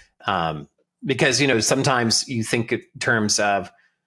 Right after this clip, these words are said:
social media or community as being one thing, one homogenous thing, and it isn't. It is inherently decentralized, right? And who you associate with, who you want to spend time with,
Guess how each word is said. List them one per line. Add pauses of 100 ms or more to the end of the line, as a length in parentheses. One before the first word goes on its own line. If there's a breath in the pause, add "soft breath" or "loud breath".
(140)
social
media
or
community
as
being
one
thing,
one
homogenous
thing,
and
it
isn't. (500 loud breath)
It
is
inherently
decentralized,
right?
And
who
you
associate
with, (120)
who
you
want
to
spend
time
with,